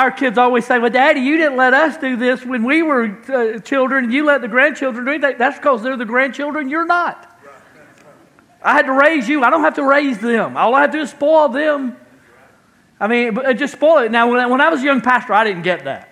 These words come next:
I mean, you know, everybody in the church that had grandchildren would come to me and say, "Can we show you a picture of our grandchildren?" And I think, I'd say,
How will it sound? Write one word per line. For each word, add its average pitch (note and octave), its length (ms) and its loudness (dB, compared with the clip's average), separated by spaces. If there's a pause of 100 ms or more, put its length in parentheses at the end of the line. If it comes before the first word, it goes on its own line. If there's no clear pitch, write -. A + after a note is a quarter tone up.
(880)
I G3+ 120 0
mean, F#3+ 320 -4 (600)
you A3+ 120 0
know, G3+ 120 4
everybody C4 680 4
in B3 60 -4
the - 60 -12
church A#3+ 240 -4
that A3+ 80 -2
had G#3 200 0
grandchildren F#3+ 600 -2
would E3+ 120 -8
come G3 240 -6
to F#3 60 -8
me E3+ 140 -10
and C#3 100 -12
say, D3+ 140 -12 (240)
"Can B3+ 440 -6
we D#4+ 140 -4
show A3+ 260 -4
you F#3 240 -4
a E3 60 -6
picture F3 380 -8
of D#3+ 100 -6
our D#3 140 -2
grandchildren?" D3+ 840 -10 (480)
And E3 120 -6
I F3+ 100 0
think, E3+ 420 -6
I'd G3 180 -2
say, F3 500 0